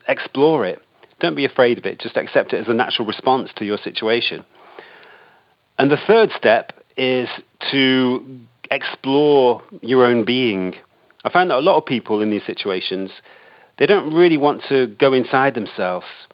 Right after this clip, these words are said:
I think a lot of human beings in general find it difficult to go inside themselves 'cause we live in the external world so much. But it's very important to actually go inside yourself and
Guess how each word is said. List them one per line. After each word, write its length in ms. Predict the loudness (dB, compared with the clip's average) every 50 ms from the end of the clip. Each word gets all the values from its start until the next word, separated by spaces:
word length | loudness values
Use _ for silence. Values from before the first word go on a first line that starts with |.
| _ _ _ -4
I 40 | 0
think 120 | 0 2
a 40 | 2
lot 140 | 2 2 0
of 60 | 0
human 240 | -2 -2 0 0 2
beings 180 | 2 0 0 0
in 120 | -2 0
general 260 | 0 0 2 0 -2
find 200 | -2 0 -2 -2
it 120 | -2 -4 -6
difficult 320 | -8 -8 -8 -14 -14 -10
to 80 | -4 -4
go 100 | -2 -2
inside 360 | -2 -4 -4 -4 -4 -2 -4
themselves 380 | -8 -12 -8 -8 -8 -8 -10 -14 -16
'cause 160 | -16 -12 -8
we 100 | -6 -2
live 160 | 0 2 2
in 100 | 2 0
the 60 | 0
external 600 | -2 -4 -6 0 2 2 2 4 2 0 -2 -2 -4
world 300 | -2 -2 -2 -2 -2 -2
so 140 | -4 -4 -4
much. 260 | -4 -6 -8 -10 -14 -18 -18 -20 -20 -20 -20 -20 -20 _ _
But 100 | -8 -8
it's 80 | -6 -2
very 180 | 0 2 2 2
important 320 | 2 4 2 2 2 0
to 100 | -4 -6
actually 220 | -6 -4 -8 -8
go 220 | -6 0 2 4 4
inside 440 | 4 0 -2 -4 -4 -2 -2 -4 -4
yourself 520 | -8 -8 -4 -4 -2 -2 -2 -4 -8 -10
and 240 | -10 -10 -10 -10